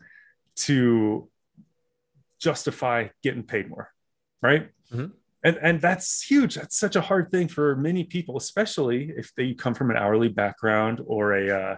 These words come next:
Speaker 1: you know, "I just sweat a lot, I put in the work." That kind of background might lead you to believe that that matters.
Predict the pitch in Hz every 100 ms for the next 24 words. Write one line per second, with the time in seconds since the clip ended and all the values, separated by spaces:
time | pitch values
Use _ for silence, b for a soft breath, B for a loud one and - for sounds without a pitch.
0 | - b b b b b 147 120 113 110
1 | - _ _ _ _ - 120 104 - -
2 | 156 143 139 139 120 107 139 127 110 104
3 | 127 120 - b b b _ 151 165 -
4 | - 185 151 147 160 156 127 120 127 139
5 | 131 147 135 120 107 113 160 135 117 -
6 | - 117 - 139 123 113 110 113 98 -
7 | -